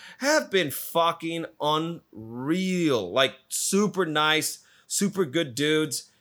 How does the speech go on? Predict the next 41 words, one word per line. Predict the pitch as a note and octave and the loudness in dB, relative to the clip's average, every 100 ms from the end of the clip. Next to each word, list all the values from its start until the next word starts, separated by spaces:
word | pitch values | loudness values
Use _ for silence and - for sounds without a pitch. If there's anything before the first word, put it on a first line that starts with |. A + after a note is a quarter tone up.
| _ _ | _ _
and | C#3 C#3+ C#3+ B2 | 0 2 2 0
just | D3 F#3 - | -2 0 0
straight | - F3 F3 | 0 2 4
up | E3 - | 2 2
fucking, | E3 D#3+ E3 D3+ | 0 2 2 0
like, | C3+ B2+ B2 A#2 - _ _ - - _ _ _ _ _ _ _ _ - - - - | 2 4 4 2 -4 _ _ -20 -20 _ _ _ _ _ _ _ _ -20 -14 -12 -6
just, | C#3+ E3+ - - C3 _ - | -4 -4 -4 -14 -16 _ -6
just, | F#3 - D3 - | -2 -2 -2 2
uh, | C#3+ B2 G#2 - - | 4 4 0 -4 0
good | F3 - | 0 2
people. | F3 C#3+ G#2+ F2 | 0 0 -6 -8
So, | - F3 D#3+ D3+ - - - _ _ _ _ _ _ _ _ _ | 0 4 4 4 -4 -20 -20 _ _ _ _ _ _ _ _ _
uh, | F3+ F#3+ F3 | 6 6 6
man, | E3+ E3 D#3+ D#3+ _ _ _ _ _ | 4 4 2 -4 _ _ _ _ _
it, | E3+ F3 | 2 4
it, | E3 E3 | 6 6
it's, | E3 - | 4 0
it's | - D3 | -2 -2
been | - D3 | -2 -4
great. | A#2 C#3 A#2 F#2 - | 0 2 2 0 -4
Uh, | B2+ B2 A#2 - | 2 4 4 4
and | D3 C3+ | 2 2
so | - D3+ | 2 4
that | D#3 D#3 | 4 4
guy | F3 | 2
was | C3+ C#3+ | 2 0
super | C#3 C#3+ | -4 -4
cool, | - D#3 D3+ | -2 2 2
and | |
he's | C#3 C3+ | 2 0
like, | B2+ | 2
"All | G3 G#3+ | 4 4
right, | G3 E3 | 4 4
Jose, | D#3+ D3 D#3+ E3 E3 | 2 2 4 4 4
well," | D#3+ D#3 D3 | 2 4 4
or | C3+ | 2
Mister | C#3 C#3+ D3 | 0 -2 -2
Meza, | D3 D3+ D3 | -2 -2 0
he's | C#3+ D3 | 0 -2
like, | C3+ | 0
"Well, | D#3+ D#3 C#3+ | 4 4 2